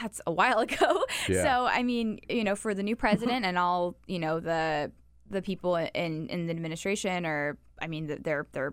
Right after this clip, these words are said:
Speaker 1: co-, sort of Congress
Speaker 2: Have you been to
Speaker 1: body.
Speaker 2: Cuba?
Speaker 1: I have not. I really want to. <laughs>
Speaker 2: Go.
Speaker 1: I wanna go this summer.
Speaker 2: Go.
Speaker 1: Yeah, I, I have family there. I've never, I've never met her. I, I talk to my, my aunt, uh, once a year. And
Speaker 2: You, you, there are commercial flights, d-,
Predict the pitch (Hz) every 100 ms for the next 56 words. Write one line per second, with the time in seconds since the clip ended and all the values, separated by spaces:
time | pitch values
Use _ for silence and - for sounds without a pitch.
0 | - - - - 160 - - 180 123 123
1 | 135 139 143 160 131 139 151 - 233 208
2 | 196 - - 233 220 214 - 208 - -
3 | 359 - - - 143 185 196 185 254 294
4 | 330 330 294 - 208 170 165 117 - 202
5 | 185 - 208 226 226 311 277 262 269 269
6 | 285 202 175 170 170 175 170 170 165 175
7 | 214 220 226 196 - 180 180 175 170 -
8 | 175 160 160 165 - - - - 104 95
9 | 170 - 220 110 110 101 117 135 - 95
10 | 110 113 120 - 120 135 - 120 - 127
11 | 127 - 107 87